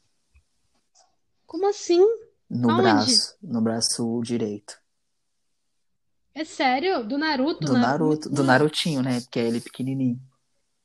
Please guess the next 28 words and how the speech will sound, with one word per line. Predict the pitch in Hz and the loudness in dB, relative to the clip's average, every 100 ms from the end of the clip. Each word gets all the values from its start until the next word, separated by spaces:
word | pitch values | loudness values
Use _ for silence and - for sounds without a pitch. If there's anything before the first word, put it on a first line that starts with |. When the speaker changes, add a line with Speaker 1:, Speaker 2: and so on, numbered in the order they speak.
| _ _ _ _ _ _ _ _ _ _ - - - - - 320 285 - 320 330 - 320 _ - - - | _ _ _ _ _ _ _ _ _ _ -20 -20 -20 -20 -12 -12 -12 -8 -8 -6 -12 -12 _ -16 -14 -8
Speaker 1:
<laughs> | - - - | -6 -6 -8
Que | - | -6
da | 320 349 320 | 0 4 6
hora, | 294 277 262 | 6 4 2
velho. | 247 240 226 233 233 - - - | 0 -2 -2 -4 -8 -14 -20 -6
Gosto | 233 262 | 0 0
de | 262 | 0
pessoas | 302 285 294 269 | -4 0 0 0
assim, | 311 - 269 226 214 240 | -4 -4 -8 -8 -8 -6
artistas. | 262 - - 233 - | -8 -4 -2 -2 -2
Speaker 2:
É, | 120 113 | -2 0
ele | 120 | -2
pode | - 123 120 | 0 0 2
ser | 143 131 | 2 4
duro | 117 117 | 4 2
às | 110 | 0
Speaker 1:
Eu | 226 | -2
tenho | 240 285 | 0 2
um | |
Speaker 2:
vezes. | |
Speaker 1:
amigo | 277 285 294 | 2 2 0
que | 285 294 | 0 -2
tem | 294 277 | -2 -2
do | |
Dragon | 247 277 277 302 349 | 0 2 4 2 2
Ball. | 330 262 254 269 - _ - | 2 2 2 -2 -6 _ -8
O | 269 | -4
Aleph, | 247 262 247 - | 0 2 0 -4